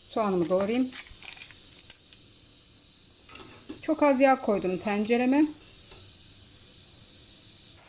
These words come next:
Soğanımı doğradım.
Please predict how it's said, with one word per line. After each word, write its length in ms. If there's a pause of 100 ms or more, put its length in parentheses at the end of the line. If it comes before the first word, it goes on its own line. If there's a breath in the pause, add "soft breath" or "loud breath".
(1600)
Soğanımı 400
doğradım. 560